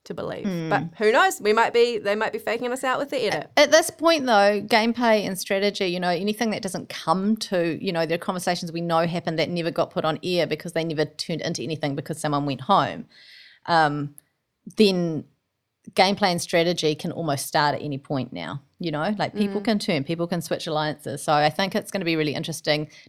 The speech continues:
Speaker 2: next week. I found this week difficult just to see, again, just so much dominance from Lance and Art.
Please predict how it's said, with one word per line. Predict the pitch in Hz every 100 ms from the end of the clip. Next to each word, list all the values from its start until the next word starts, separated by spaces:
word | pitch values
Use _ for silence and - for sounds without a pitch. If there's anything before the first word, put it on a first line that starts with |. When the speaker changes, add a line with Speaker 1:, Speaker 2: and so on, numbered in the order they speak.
| -
Speaker 2:
next | 151 -
week. | 170 -
I | 175
found | 180 175 170
this | 156 -
week | 147 -
difficult | - 160 160 - 135
just | - 156 -
to |
see, | 147 - 139 135
again, | 151 - 151
just | 139 151 -
so | 147
much | 147 -
dominance | 156 143 143 143 -
from | - 147
Lance | 143 135 -
and | -
Art. | - 143 220 226 180